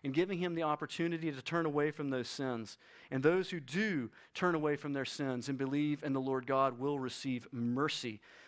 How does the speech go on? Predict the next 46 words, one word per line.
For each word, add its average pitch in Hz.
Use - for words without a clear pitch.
because 139
God 156
is 127
slow 180
to 190
anger 117
and 139
abounding 120
in 123
loving 123
kindness. 113
The 143
vision 175
that 175
we 147
looked 170
at 165
a -
few 160
weeks 156
ago 156
about 139
the 156
coming 151
of 120
the 120
Son 156
of 127
Man, 139
the 123
coming 147
of 120
the 123
Messiah, 135
is 139
the 156
coming 190
of 170
Jesus. 147
The 143
mercy 196
of 156
God 147
to 160
meet 180
this 156